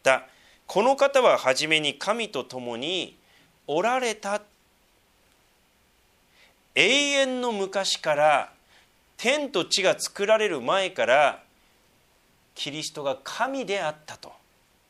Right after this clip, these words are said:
書いてあります。そして、この方がすべてのものを作られたってこう言ってて、この方は世の中の光、闇の中の光であったって書いたんです。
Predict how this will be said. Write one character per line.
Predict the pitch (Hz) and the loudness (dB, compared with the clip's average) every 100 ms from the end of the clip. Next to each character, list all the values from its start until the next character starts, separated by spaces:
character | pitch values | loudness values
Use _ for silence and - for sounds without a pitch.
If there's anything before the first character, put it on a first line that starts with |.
| _ _ _ - | _ _ _ -10
書 | 131 | -8
い | |
て | 101 | -8
あ | |
り | - | -12
ま | |
す。 | - - _ _ _ _ _ _ | -12 -14 _ _ _ _ _ _
そ | - 214 | -2 0
し | - - | 0 2
て、 | 269 269 - - _ | 4 4 2 -8 _
こ | - 254 | 0 4
の | 285 | 6
方 | 269 269 | 6 6
が | 240 | 4
す | - 262 | 4 0
べ | 277 294 | 0 0
て | 277 | 0
の | 240 | 0
も | 202 226 | 0 0
の | 254 | 2
を | 175 135 | 0 -2
作 | - - 269 | -8 -4 2
ら | 294 | 4
れ | 285 | 4
た | 254 208 | 2 2
っ | 208 - - | 0 -4 -16
て | - | -16
こ | - 123 | -6 -4
う | |
言 | 120 | -4
っ | |
て | - 131 | -6 -4
て、 | 151 175 - - - | 4 4 2 -8 -14
こ | - 226 | 0 2
の | 285 | 4
方 | 277 277 262 | 4 4 4
は | 202 | 4
世 | 165 269 311 | 4 2 4
の | 294 | 2
中 | 254 214 | 2 2
の | 160 - - _ | 0 -4 -12 _
光、 | - - 277 247 143 | -4 2 2 2 4
闇 | 196 269 | 2 4
の | 302 311 | 2 2
中 | 302 285 | 4 4
の | 220 | 2
光 | 147 - - 277 294 | 0 0 2 2 4
で | 285 | 4
あ | 247 | 2
っ | - | 4
た | 202 | 2
っ | 202 - | 2 -4
て | - | -4
書 | 123 | -2
い | 110 | -2
た | |
ん | 71 | -8
で | - | -16
す。 | - | -20